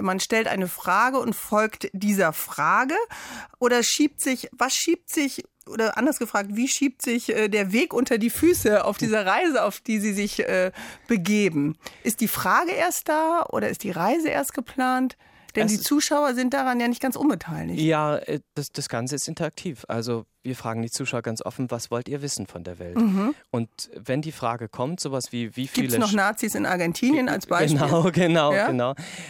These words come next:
Speaker 2: Äh, dann fange ich an, mit meinen Kollegen zu recherchieren. Und das ganz bieder und konservativ und gründlich. Ähm, und dann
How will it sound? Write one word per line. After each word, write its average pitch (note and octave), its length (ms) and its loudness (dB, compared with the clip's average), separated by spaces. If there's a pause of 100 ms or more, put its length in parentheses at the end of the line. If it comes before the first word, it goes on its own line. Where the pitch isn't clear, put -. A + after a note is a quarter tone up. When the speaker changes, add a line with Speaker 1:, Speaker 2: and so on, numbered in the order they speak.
(180)
Speaker 2:
Äh, C3 440 2
dann C3 240 2
fange B2 280 -2
ich - 200 -6
an, B2+ 140 -2
mit B2+ 140 -6
meinen A2+ 180 -2
Kollegen G#2+ 340 -6
zu B2+ 100 -6
recherchieren. F#2+ 720 -6 (600)
Und A#2+ 440 -2
das C3+ 180 -2
ganz A#2+ 260 -2
bieder F#3 480 0
und B2 180 -2
konservativ D#3+ 640 -4
und - 180 -6
gründlich. E3 600 -2 (560)
Ähm, C3 500 -2 (100)
und C3 180 -6
dann B2+ 240 -4